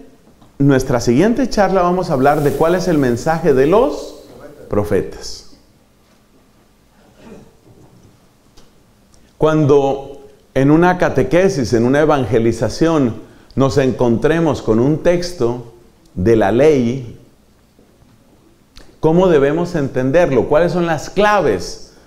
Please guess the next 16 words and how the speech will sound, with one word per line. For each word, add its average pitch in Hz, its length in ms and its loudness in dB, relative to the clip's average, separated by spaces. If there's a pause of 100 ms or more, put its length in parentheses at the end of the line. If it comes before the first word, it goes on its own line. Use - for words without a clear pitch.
(340)
para 131 300 0
entender 127 720 0
esos 143 400 -6
textos 180 800 -4
de 110 160 0
la 107 160 0
ley, 147 300 0
de 98 120 -4
la 92 180 -4
Torá? 110 420 -6 (1000)
Y 127 60 2
luego, 190 800 0 (380)
¿cuáles 202 380 0
son 196 220 0
las 175 220 0
claves 147 880 -2